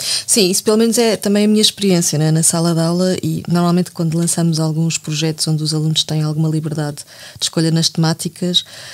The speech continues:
grande parte das alunas opta por exatamente perceber o porquê destas invisibilidades, não é?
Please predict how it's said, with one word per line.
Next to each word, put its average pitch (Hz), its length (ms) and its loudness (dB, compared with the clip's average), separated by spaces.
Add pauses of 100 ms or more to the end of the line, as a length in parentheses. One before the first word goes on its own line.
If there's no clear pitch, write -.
(160)
grande 175 540 2
parte 180 400 0
das 170 240 0
alunas 180 800 2
opta 170 480 -2
por 170 220 -2
exatamente 165 720 0
perceber 180 840 2
o 175 140 0
porquê 202 460 2
destas 214 340 2
invisibilidades, 202 960 2
não 160 120 -4
é? 190 200 -10